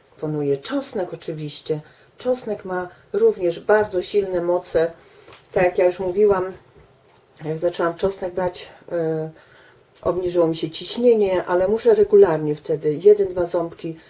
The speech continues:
w tygodniu regularnie. Dlatego to jest bardzo, bardzo ważne, żebyście byli zdrowi, nie chodzili do lekarza, nic przeciwko <laughs> lekarzom. Jak najbardziej trzeba chodzić, jak człowiek jest chory. Ale dlaczego się nie zabezpieczać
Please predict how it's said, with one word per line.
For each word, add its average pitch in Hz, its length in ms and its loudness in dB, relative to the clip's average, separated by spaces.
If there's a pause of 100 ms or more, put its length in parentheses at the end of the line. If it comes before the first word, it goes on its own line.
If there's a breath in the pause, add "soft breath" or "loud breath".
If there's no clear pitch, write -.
(120)
w 147 160 -14
tygodniu 143 640 2
regularnie. 151 720 -4 (360 soft breath)
Dlatego 196 380 2 (300 loud breath)
to 339 180 6
jest 330 300 4 (200)
bardzo, 202 360 2
bardzo 156 380 -2
ważne, 139 600 -8 (120)
żebyście 254 420 -2
byli 180 320 -2 (420 soft breath)
zdrowi, 285 500 -2
nie 233 100 0
chodzili 185 340 -4
do 151 100 0
lekarza, 240 540 0 (300 loud breath)
nic 180 120 -8
przeciwko 160 640 -6
<laughs> 180 160 0
lekarzom. 233 580 0 (680 loud breath)
Jak 175 180 -2
najbardziej 165 460 0
trzeba 185 200 -4
chodzić, 185 320 -4
jak 160 140 -4
człowiek 170 220 -2
jest 165 160 -8
chory. 180 360 -6 (340 loud breath)
Ale 320 260 2
dlaczego 302 420 -2
się 285 140 -2
nie 269 140 0
zabezpieczać 254 1040 -2